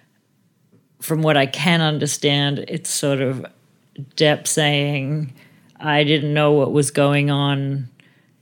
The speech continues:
They gave all this money to my family <laughs> without my permission." His family seemed to take a fair bit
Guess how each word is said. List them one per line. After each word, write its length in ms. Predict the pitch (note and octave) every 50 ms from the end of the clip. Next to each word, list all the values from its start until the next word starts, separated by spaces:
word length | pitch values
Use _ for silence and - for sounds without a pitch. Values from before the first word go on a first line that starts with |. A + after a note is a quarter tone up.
| _ _ _ _ _ -
They 680 | F3 - D3+ D3 D3 D3 D3 C#3+ C#3+ C#3 - - - _ - D3
gave 320 | C#3+ D#3 D3 C#3+ C#3+ C3 C#3+
all 180 | C3+ C#3 C#3+
this 220 | C3+ C#3 C3 - -
money 280 | D3 C#3 C#3+ C#3+ C#3+ C#3
to 120 | - D3+
my 200 | D3 C#3 C3 C3
family 840 | B2 - - - E3 C#3+ C#3+ C#3+ C3+ C3 B2 A#2 A#2+ - - - E3 D3
<laughs> 20 |
without 420 | D3 C#3+ C#3+ - C#3 C#3+ C3+ - -
my 160 | C#3 C#3 C3+
permission." 1000 | B2+ - C3 A#2 A#2 - - F3 - - D#3 C#3+ B2 A#2 E3+ D3+ D3+ D3 C#3+ - - - - - - - - -
His 220 | - D#3+ D#3+ -
family 480 | - D#3 C#3+ C#3+ C#3+ C#3+ C#3 C#3 C#3 C#3
seemed 400 | C3+ - C#3+ C3 C3 C3+ C#3 C3
to 260 | - D3+ C3 B2+ B2+ - - - _ _ _ _ _ _ _ _ _ _ _ _ _ _ _ _ _ _ _
take 420 | - - - C#3+ C3 C3+ B2 - C#3+
a 40 |
fair 280 | B2+ - - C#3+ C3+ C3+
bit 400 | B2+ B2 C#3 C3+ C3 G#2 -